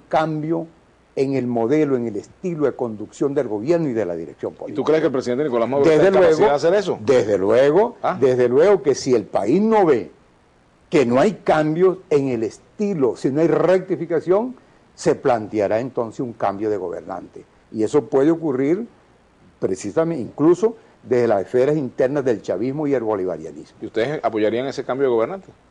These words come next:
Speaker 1: Yo creo que el propio Maduro tendría que cambiarlo. Si las circunstancias indican que no hay condiciones con él en la conducción del gobierno y con la actual dirección del político, deben ser los primeros punteros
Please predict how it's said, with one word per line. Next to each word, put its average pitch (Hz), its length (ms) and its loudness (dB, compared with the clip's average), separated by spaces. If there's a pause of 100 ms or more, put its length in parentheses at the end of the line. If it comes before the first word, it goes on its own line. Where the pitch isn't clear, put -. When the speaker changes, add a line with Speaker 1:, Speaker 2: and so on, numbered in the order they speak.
(120)
Speaker 1:
Yo 101 100 -8
creo 120 200 -2
que 147 80 0
el 131 100 -2
propio 139 320 0
Maduro 165 340 0
tendría 123 340 -6
que 110 120 -8
cambiarlo. 117 580 -4 (280)
Si - 160 -6
las 113 140 -2
circunstancias 123 680 -2
indican 147 540 -2 (380)
que 123 120 2
no 120 160 0
hay 175 100 2
condiciones 143 760 -2 (400)
con 123 260 -2
él 143 280 -2
en 123 140 -2
la 120 140 -2
conducción 147 760 -2 (280)
del 110 160 -2
gobierno 107 600 -2 (260)
y 117 100 -8
con 127 160 -2
la 117 80 2
actual 120 280 -2
dirección 135 420 -4
del 131 140 -2
político, 143 580 -6 (440)
deben 131 260 2
ser 151 160 2
los 160 120 0
primeros 131 380 -2
punteros 135 640 -4